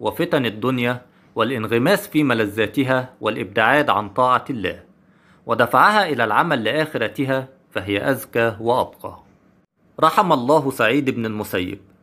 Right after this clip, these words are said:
الذي كان موقفه من زواج ابنته ومضة مضيئة في تاريخنا الإسلامي نقتدي بها من فتن الدنيا.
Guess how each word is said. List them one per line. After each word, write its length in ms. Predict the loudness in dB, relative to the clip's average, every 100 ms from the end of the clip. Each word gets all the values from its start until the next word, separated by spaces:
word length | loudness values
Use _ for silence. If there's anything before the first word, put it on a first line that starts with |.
| -6
الذي 340 | -2 0 0
كان 300 | 2 2 4
موقفه 480 | 2 0 -2 0 -2
من 180 | -2 0
زواج 360 | 2 2 2
ابنته 500 | -2 -2 -2 0 -4 -6 _ 0
ومضة 400 | 2 4 4 4
مضيئة 400 | 2 0 0 0
في 180 | -4 -2
تاريخنا 460 | 0 0 -2 -4
الإسلامي 600 | -4 -8 -8 -8 -8 -16 _ _ _
نقتدي 480 | -4 0 2 4 4
بها 260 | 4 4 2
من 160 | 0
فتن 340 | -6 -4 -2 -2
الدنيا. 500 | -6 -10 -12 -16